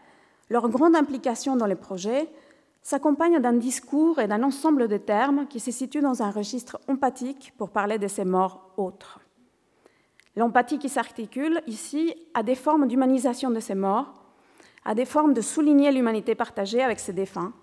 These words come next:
et qui se décline souvent aussi dans des rapprochements entre les morts et les vivants, notamment entre ces jeunes et non jeunes, qu'il s'agisse de nous, Catanais, Siciliens, Italiens, Européens, Européennes,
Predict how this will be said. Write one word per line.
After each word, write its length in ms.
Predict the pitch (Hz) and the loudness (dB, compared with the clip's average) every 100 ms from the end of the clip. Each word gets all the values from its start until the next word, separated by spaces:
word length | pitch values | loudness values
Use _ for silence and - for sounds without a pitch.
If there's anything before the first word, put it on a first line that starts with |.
| _ _ _ _ - | _ _ _ _ -10
et 80 | 240 | -6
qui 80 | 277 | -2
se 120 | 269 | 0
décline 540 | 247 247 240 226 202 | -2 -2 -2 0 -2
souvent 500 | 214 254 214 185 180 - | -4 -4 -2 -2 -4 -6
aussi 500 | 233 - 226 247 - - | -6 -6 -6 -8 -10 -8
dans 120 | 214 | -2
des 120 | 226 254 | 2 4
rapprochements 760 | 294 294 262 - 214 220 285 - | 2 0 -4 -4 -4 -4 -6 -8
entre 240 | 214 - | -8 -6
les 160 | 208 190 | -4 -2
morts 380 | 190 202 220 - 226 | -2 -2 -6 -12 -8
et 60 | |
les 100 | 185 | -6
vivants, 260 | 165 170 160 _ _ _ _ _ _ | -6 -10 -16 _ _ _ _ _ _
notamment 420 | 247 262 247 269 311 | 2 4 4 4 2
entre 180 | 285 240 | 0 -6
ces 280 | - 240 | -4 -2
jeunes 400 | 208 208 220 269 - | 0 0 0 -2 -4
et 80 | - | -2
non 380 | 208 208 269 208 | 0 2 2 0
jeunes, 380 | 175 170 160 165 _ _ _ _ _ - | -4 -8 -10 -12 _ _ _ _ _ -12
qu'il 120 | 220 | -8
s'agisse 400 | 240 214 226 226 | -2 -2 -2 0
de 100 | 208 | 2
nous, 380 | 226 226 254 254 | 4 4 4 2
Catanais, 600 | - 196 190 185 208 262 | -2 -4 -2 -2 -2 -2
Siciliens, 720 | 277 220 - 214 196 202 220 226 | -6 -8 -8 -4 0 0 0 -4
Italiens, 500 | 170 202 190 196 - | -2 0 0 -2 -2
Européens, 560 | 208 202 196 185 190 | -2 -2 -2 -2 0
Européennes, 540 | 196 196 196 180 180 | 0 0 0 0 -2